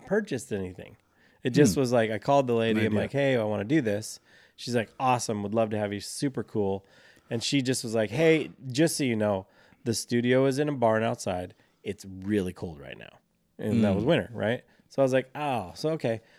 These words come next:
Speaker 1: So
Speaker 2: Oh,
Speaker 1: it was,
Speaker 2: this was last year.
Speaker 1: so it was during
Speaker 2: Yeah.
Speaker 1: Christmas when we were all
Speaker 2: Yeah.
Speaker 1: talking about this. So I was like, "Well, in January, we started, like, when, when can we go? It's freezing <laughs> cold."
Speaker 2: Yeah.
Speaker 1: So we're like, "Well, why don't we wait a little bit?" And then there you go,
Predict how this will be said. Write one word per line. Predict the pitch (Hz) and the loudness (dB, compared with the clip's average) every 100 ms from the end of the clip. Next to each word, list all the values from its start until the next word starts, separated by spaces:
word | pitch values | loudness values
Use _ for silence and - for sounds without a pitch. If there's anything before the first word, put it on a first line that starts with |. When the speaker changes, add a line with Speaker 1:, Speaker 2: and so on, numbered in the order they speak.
| _ | _
Speaker 1:
So | - | 2
Speaker 2:
Oh, | 123 | 2
Speaker 1:
it | |
was, | 120 | 2
Speaker 2:
this | 101 | -2
was | 92 | -2
last | 98 82 - | -2 -2 -4
year. | 104 | -2
Speaker 1:
so | 92 | 4
it | 120 | 4
was | 110 | 4
during | 104 113 | 2 0
Speaker 2:
Yeah. | - | 2
Speaker 1:
Christmas | 131 107 107 - | 2 2 0 -2
when | 98 | -2
we | 104 | 2
were | 98 | 2
all | |
Speaker 2:
Yeah. | 90 | 2
Speaker 1:
talking | 127 113 | 2 2
about | 98 87 | -2 -4
this. | 95 95 _ _ _ - | -8 -10 _ _ _ 0
So | 127 | 2
I | |
was | 120 | 6
like, | 113 107 | 4 4
"Well, | 117 113 110 107 107 _ _ _ | 4 6 6 2 -4 _ _ _
in | 127 104 | -8 -4
January, | 104 110 110 98 92 | 0 2 2 0 -2
we | 95 95 | -4 -8
started, | - 98 | -6 -6
like, | 98 98 113 | -6 -6 -4
when, | 107 | -4
when | 110 117 107 | -4 -6 -4
can | 135 | -4
we | 143 | -2
go? | 214 90 95 | -2 -2 -8
It's | - - _ | -14 -20 _
freezing | - 120 104 101 104 | -6 -2 -2 -2 -6
<laughs> | - | -6
cold." | - 147 120 - _ _ - 107 | -8 -6 -6 -10 _ _ -8 0
Speaker 2:
Yeah. | 110 - - | 0 0 -2
Speaker 1:
So | 143 | 4
we're | 143 | 6
like, | 131 | 6
"Well, | 147 | 2
why | 165 208 | 2 2
don't | 220 | 0
we | |
wait | 139 95 87 | 0 -4 -8
a | |
little | 87 87 82 | -10 -10 -10
bit?" | 87 90 _ _ _ - | -12 -12 _ _ _ -8
And | 139 120 | -2 0
then | 101 | 0
there | 92 85 | -2 -6
you | 82 | -8
go, | - | -16